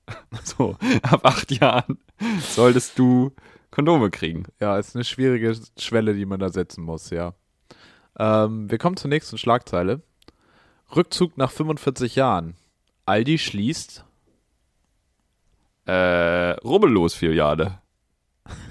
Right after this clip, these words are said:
Speaker 2: Das wär geil, so ein Laden nur für Rubbellose auf so zweihundert
Speaker 1: Von Aldi.
Speaker 2: Quadratmetern. Zweitausend Quadratmeter.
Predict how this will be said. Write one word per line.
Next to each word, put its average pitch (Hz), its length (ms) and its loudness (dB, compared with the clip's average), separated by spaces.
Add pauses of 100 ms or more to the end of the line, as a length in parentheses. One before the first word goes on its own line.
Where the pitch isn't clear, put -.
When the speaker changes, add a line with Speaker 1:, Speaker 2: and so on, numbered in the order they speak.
(300)
Speaker 2:
Das - 180 -10
wär 101 80 -2
geil, 87 320 -4
so 92 160 -6
ein 95 80 -6
Laden 101 300 2
nur 120 100 -2
für 117 140 -6
Rubbellose 101 640 0
auf 95 120 -4
so 101 120 -12
zweihundert 113 440 0
Speaker 1:
Von 107 220 2
Aldi. 107 300 4
Speaker 2:
Quadratmetern. 90 220 -4 (600)
Zweitausend 123 640 2
Quadratmeter. 92 800 -2